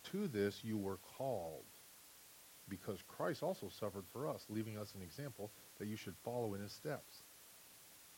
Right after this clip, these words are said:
The thing that we tend to do is we tend to go and do without checking in with the boss first.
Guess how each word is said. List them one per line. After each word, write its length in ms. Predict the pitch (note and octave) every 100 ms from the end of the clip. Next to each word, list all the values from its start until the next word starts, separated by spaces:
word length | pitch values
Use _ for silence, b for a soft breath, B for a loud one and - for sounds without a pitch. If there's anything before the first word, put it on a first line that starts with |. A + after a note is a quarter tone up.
| - - - -
The 60 | A2
thing 220 | D3 D#3+
that 100 | C#3+
we 120 | B2+
tend 320 | - D#3 E3
to 80 | B2+
do 400 | A2+ D#3 A2+ G2+ - B -
is 120 | G#2
we 120 | A#2
tend 260 | A#2+ D3 C3+
to 80 | A#2
go 380 | F#2+ C3+ E3 D3
and 180 | A#2
do 460 | G#2+ D3 A2 F#2 G2+ B B -
without 360 | A2+ B2+ G#2+
checking 440 | - D#3 C#3+ C3 C3
in 180 | C#3+
with 160 | A2+ -
the 80 | F#2+
boss 400 | G2+ F3 D3+ - -
first. 400 | E2+ D2 -